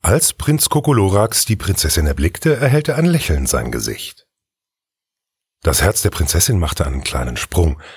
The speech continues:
als der zukünftige König der Baumwächter und vielleicht des ganzen Königreiches mit raschen Schritten auf sie zukam. Zugegeben, der Prinz war alles andere als von stattlicher Statur.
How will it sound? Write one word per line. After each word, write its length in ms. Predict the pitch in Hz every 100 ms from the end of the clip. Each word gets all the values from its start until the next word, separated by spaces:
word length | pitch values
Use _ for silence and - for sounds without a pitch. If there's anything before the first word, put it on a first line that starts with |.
| -
als 220 | 71 -
der 120 | 73
zukünftige 580 | - 98 120 - 85 85
König 320 | - 85 80
der 120 | -
Baumwächter 800 | - 67 95 107 - 101 104 _ _
und 180 | 80 -
vielleicht 420 | - - - -
des 140 | -
ganzen 380 | - 107 - 104
Königreiches 760 | - 92 92 - 76 76 80 - _ _ _ _ _ _ _
mit 160 | - -
raschen 320 | 65 113 165
Schritten 400 | - 113 - 101
auf 160 | - -
sie 180 | 95 -
zukam. 720 | - 71 - - - - _ _ _ _ _ _ _ _ _ _ _ _ _ _ _ _ _
Zugegeben, 800 | - - 160 76 73 67 64 60
der 100 | 64
Prinz 460 | 69 - 160 - -
war 200 | 85 87
alles 320 | 185 196 -
andere 540 | - 92 98 78 71 -
als 220 | 71 -
von 200 | - -
stattlicher 520 | - 92 - 76 71
Statur. 600 | - 65 - 80 57